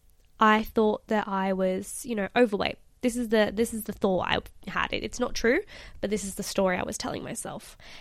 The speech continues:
And so I decided to lose weight, and I lost about seven kilograms. And I was so, so lean, and I had no muscle. I was not really toned, and I was just lean,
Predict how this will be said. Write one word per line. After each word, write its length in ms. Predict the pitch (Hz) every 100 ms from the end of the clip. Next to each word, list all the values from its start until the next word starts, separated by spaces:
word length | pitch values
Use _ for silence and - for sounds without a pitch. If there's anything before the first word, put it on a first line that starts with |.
| - -
And 200 | 240 240
so 120 | 247
I 100 | 240
decided 440 | 247 - 262 262
to 100 | -
lose 260 | 254 277 254
weight, 220 | 196 - - _
and 120 | 233
I 60 | 240
lost 340 | 247 302 -
about 240 | 349 277 -
seven 440 | - 226 214 220
kilograms. 680 | - 208 - 78 - - - - - - - -
And 400 | 220 226 220 - -
I 140 | 220
was 160 | 214 214
so, 540 | - - 247 247 262
so 240 | - 254 233
lean, 540 | 226 208 196 - 226 - - -
and 100 | 220
I 60 | 214
had 280 | 190 208 202
no 300 | 208 233 285
muscle. 640 | 254 220 - 220 220 233 - - - -
I 80 | 214
was 200 | 214 196
not 260 | 220 - 214
really 300 | 226 233 214
toned, 600 | - 226 196 - 226 - - - -
and 80 | 220
I 20 |
was 120 | 233 -
just 360 | 285 - -
lean, 560 | 226 214 262 277 156